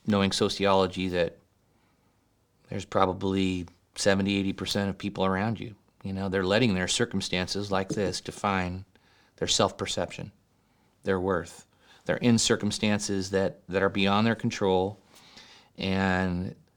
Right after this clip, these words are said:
the messaging of those circumstances by the devil, uh, is, is harming their perception. It's attacking their worth. It's attacking their, their soul. And God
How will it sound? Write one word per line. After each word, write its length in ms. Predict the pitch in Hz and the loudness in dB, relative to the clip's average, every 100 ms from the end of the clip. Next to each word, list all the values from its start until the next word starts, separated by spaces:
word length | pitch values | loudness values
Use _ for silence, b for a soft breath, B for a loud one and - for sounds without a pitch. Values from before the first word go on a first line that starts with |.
| _ _ _ | _ _ _
the 60 | 95 | 2
messaging 760 | 101 139 147 139 110 104 98 | 6 6 6 4 4 6 6
of 120 | 95 | 4
those 200 | 98 98 | 2 0
circumstances 880 | - 127 107 98 98 90 - 90 92 | 0 0 0 -4 -2 -4 -4 -6 -2
by 300 | 92 104 104 | 6 6 6
the 120 | 101 | 2
devil, 500 | 82 104 104 87 107 _ _ _ _ _ _ _ _ _ - _ - | 2 2 2 -4 -12 _ _ _ _ _ _ _ _ _ -20 _ -6
uh, 500 | 92 90 92 90 87 - _ _ - | -2 0 0 -2 -6 -14 _ _ -2
is, 680 | 110 104 95 90 - - - _ _ _ _ _ _ _ - | 2 4 2 0 -6 -8 -12 _ _ _ _ _ _ _ -8
is 140 | 101 | -6
harming 520 | - 113 110 107 95 | 0 4 6 6 4
their 200 | 92 92 | 2 0
perception. 640 | 87 - 92 101 95 - 90 | -2 -6 -2 0 0 0 -6
It's 180 | 87 - | -6 -6
attacking 640 | - - 110 - 107 104 | -4 4 4 4 0 0
their 180 | 92 90 | 0 0
worth. 340 | 95 92 - | 2 0 -2
It's 120 | - | -6
attacking 720 | 101 - - 107 - 110 107 | -8 -8 -2 -2 -2 -2 0
their, 260 | 101 92 90 B B B - | 0 -2 -6 B B B 0
their 140 | 95 | 0
soul. 300 | - 90 85 | 2 2 2
And 120 | 98 95 | 2 8
God 420 | 165 165 160 | 10 10 8